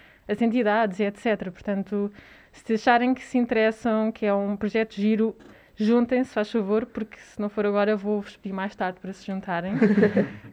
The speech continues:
Speaker 1: Eh, porque queremos, de facto, aumentar a equipa e seguir com os projetos assim que for possível.
Speaker 2: Salomé, eu vou, eu vou confessar o seguinte que é, eu achei o teu projeto super engraçado,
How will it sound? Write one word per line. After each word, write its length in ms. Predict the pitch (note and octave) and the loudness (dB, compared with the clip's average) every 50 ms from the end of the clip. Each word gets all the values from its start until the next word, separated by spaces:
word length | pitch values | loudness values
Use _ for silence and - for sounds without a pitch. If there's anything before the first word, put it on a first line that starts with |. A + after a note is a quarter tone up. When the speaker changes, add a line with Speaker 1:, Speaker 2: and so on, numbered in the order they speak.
| - | -6
Speaker 1:
Eh, 320 | - F#3+ F#3+ G3 F#3+ G3 G3+ | -2 0 0 2 2 0 0
porque 240 | G3+ - G#3 - - | 0 -2 -6 -2 0
queremos, 340 | A3 G#3+ G#3 G#3+ - - - | 2 2 2 2 0 -2 -8
de 80 | - - | -2 2
facto, 240 | A3+ G#3 G#3+ - | 4 4 4 4
aumentar 460 | C4 A#3+ B3+ C4 B3 A#3+ A#3+ A3 G#3+ A3 | 2 4 4 4 4 4 4 4 4 4
a 20 | |
equipa 480 | A3+ A3 G#3+ - A#3+ A3+ A3+ G#3+ - A3+ A3+ A3+ A3+ A3 A3+ G#3+ | 2 2 0 -2 -2 -2 0 0 2 4 4 4 4 4 4 2
e 480 | A3+ A3 G#3+ G#3+ G#3+ G#3 G#3 G3+ - - - _ _ - | 2 2 2 2 2 2 0 0 -2 -6 -10 _ _ -20
seguir 400 | - - - B3 G#3+ A#3+ B3 A3 | -16 -6 -2 0 2 2 2 2
com 60 | B3+ | 2
os 80 | A#3+ A#3 | -2 0
projetos 420 | - A3+ A3 G3+ A3 A3 A3+ - | 0 0 2 2 2 2 2 0
assim 200 | A3+ G#3+ - A3+ | -2 -2 0 -2
que 80 | G#3+ - | -2 -2
for 140 | - G#3+ G3+ | -4 -8 -10
possível. 480 | - - - G3 F3 E3+ E3+ F3 E3+ - - _ _ _ _ _ _ _ | -10 -8 -8 -6 -6 -4 -6 -8 -8 -12 -16 _ _ _ _ _ _ _
Speaker 2:
Salomé, 320 | _ - - G3+ F#3 E3+ D#3 | _ -4 0 0 2 2 2
eu 80 | D3+ C#3+ | 2 0
vou, 400 | D3 E3 E3+ F3 F3 F#3 F#3 F3+ F#3+ - - | 0 0 0 0 0 -2 -4 -6 -8 -8 -8
eu 60 | G3 | -6
vou 100 | E3 F#3 | -4 -2
confessar 340 | F3+ G3+ F3+ - - G3+ F#3 | -2 -2 0 2 4 4 4
o 40 | F#3 | 2
seguinte 280 | - - F#3 F#3+ F#3 | 0 -2 -2 -2 -2
que 120 | F#3 - F#3+ | 0 0 0
é, 160 | E3+ D#3 C#3+ - - - - - - - _ _ _ _ _ _ - - | 0 -2 -2 -8 -14 -20 -20 -20 -20 -20 _ _ _ _ _ _ -8 0
eu 220 | - G3+ F3+ F3+ F#3+ | 4 4 6 6 4
achei 240 | G3 F#3+ - G3+ | 2 2 2 2
o 40 | F#3+ D#3 | 2 2
teu 120 | - F3 | 0 -4
projeto 360 | E3 E3+ E3+ F#3 F3 - - | -4 -2 0 0 0 -2 -4
super 580 | - - - - - - F#3 E3+ - F3+ F3 E3+ | -10 -18 -18 -20 -8 -4 -4 -2 0 0 0 0
engraçado, 540 | E3+ E3 E3 E3 E3 - E3 D#3+ E3+ F3 | 0 -2 -2 -4 -2 -2 -2 -2 -2 -4